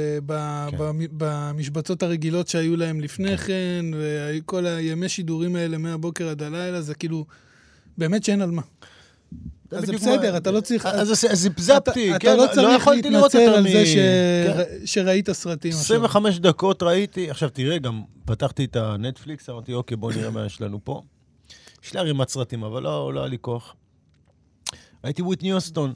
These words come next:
Speaker 2: הייתי בטוח בהתחלה שזה דוקו. אמרתי, "או, מעולה, מתאים לי." דוקו על זמרת ש-, אה, נסקה והתרסקה כמעט באותה מהירות. וויטני יוסטון זמרת מדהימה, כן?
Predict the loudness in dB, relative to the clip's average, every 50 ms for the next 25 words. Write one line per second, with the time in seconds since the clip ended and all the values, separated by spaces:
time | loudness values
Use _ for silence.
0 | -10 -10 -10 -10 -10 -8 -8 -8 -6 -4 -4 -6 -6 -6 -8 -8 -6 -6 -6 -6
1 | -6 -4 -4 -6 -6 -6 -8 -10 -10 -12 -14 _ -18 -18 -16 -14 -12 -10 -10 -10
2 | -10 -10 -10 -10 -8 -6 -6 -6 -6 -6 -10 _ _ _ _ _ -6 -6 -6 -4
3 | -4 -4 -4 -2 -4 -4 -6 -8 -12 _ _ _ _ _ _ -20 _ -18 -10 0
4 | 2 2 2 2 -2 -4 -4 -4 -4 -4 -6 -6 -6 -6 -6 -8 -12 -14 -14 -12
5 | -10 -8 -8 -6 -6 -6 -6 -4 -4 -4 -4 -6 -6 -12 -20 _ _ _ _ _
6 | _ _ _ _ _ _ _ -20 -16 -12 -8 -6 -6 -6 -6 -6 -6 -6 -8 -8
7 | -10 -12 -16 -20 _ _ _ _ _ _ _ _ _ _ _ -20 -18 -18 -18 -18
8 | -20 -20 _ _ -4 2 2 2 2 2 0 -2 -4 -4 -6 0 2 4 4 6
9 | 6 4 2 2 2 2 0 2 0 -2 -2 0 4 4 4 4 4 2 -2 0
10 | 0 -2 -2 0 -2 -2 0 0 -2 -2 -2 -2 -2 -2 -2 -2 -2 -4 -6 -10
11 | -20 _ _ _ _ _ _ _ _ -20 _ _ -14 -12 -10 -10 -10 -10 -10 -10
12 | -8 -6 -6 -6 -6 -4 -4 -6 -4 -2 -2 -2 0 -2 -2 -2 -4 -8 -14 _
13 | _ _ _ _ _ _ _ _ -14 -12 -12 -12